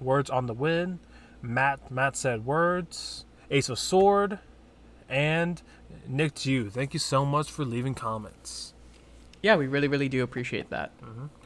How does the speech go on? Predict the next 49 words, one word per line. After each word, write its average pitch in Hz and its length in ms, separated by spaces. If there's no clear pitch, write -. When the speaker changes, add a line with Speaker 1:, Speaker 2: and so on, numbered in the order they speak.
Speaker 1:
If 170 240
you 190 160
want 214 220
to - 60
be 214 120
like 185 220
all 151 260
of 123 120
these 117 180
wonderful 139 540
writers 110 480
and 113 120
submit 135 300
your 143 180
story 147 380
to, 123 180
to - 160
Do 127 220
the 135 100
Right 127 220
Thing, 123 320
you 131 80
can 135 140
do 175 240
that 180 240
by 175 120
going 143 500
to 156 200
Reddit. 143 540
All 151 400
you 156 220
have 151 160
to 135 100
do 156 300
is 117 140
go 131 260
to 123 160
slash 139 380
R 135 100
slash 143 460
Do 123 340
the 127 120
Right 135 300
Thing, 156 360
click 180 340
the, 131 460
the 127 180
latest 139 400
week, 156 420